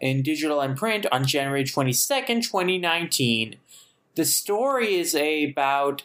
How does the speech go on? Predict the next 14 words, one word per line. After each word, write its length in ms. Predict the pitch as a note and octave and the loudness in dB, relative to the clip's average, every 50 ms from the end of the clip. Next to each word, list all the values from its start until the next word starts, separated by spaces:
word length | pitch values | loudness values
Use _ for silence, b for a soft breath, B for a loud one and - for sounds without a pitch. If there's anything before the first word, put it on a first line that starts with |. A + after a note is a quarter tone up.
| - | -4
a 280 | C#3 C#3+ C#3 C#3 C#3 C3+ | -2 0 0 2 0 2
unnamed 520 | C3 C#3 D3 C#3+ D3+ E3 E3+ F3+ F#3+ F#3 | 2 2 2 2 2 0 0 0 -2 0
protagonist 800 | F3+ F3 C#3+ C#3+ C3+ C3 B2+ B2+ C3+ C3 C3 C3+ C3+ - - - | 0 0 0 2 2 2 2 0 0 0 0 0 -2 -4 -4 -4
who 240 | - D3+ C#3 C3 B2+ | -2 0 0 0 0
happens 320 | C3 D3+ - D#3+ D#3+ - | 0 0 -2 -2 -2 -2
to 60 | - | 0
find 340 | D3+ - C#3+ C#3 C3+ C3+ C3 | 0 2 2 2 2 2 2
a 40 | B2+ | 0
diary 380 | B2+ C#3 C3+ C3+ C#3 C#3 C3+ C3 | 0 0 0 0 0 0 0 0
in 80 | B2+ | 0
a 60 | B2 | 0
hospital 380 | - C#3+ D#3 D#3 - - D#3+ C#3+ | 0 0 -2 -2 0 0 0 2
one 160 | C#3+ C#3+ C#3 | 2 0 0
day 440 | C3+ C3 C3 C3 B2+ B2+ C3 B2+ B2+ | 2 2 2 2 0 0 -2 -4 -6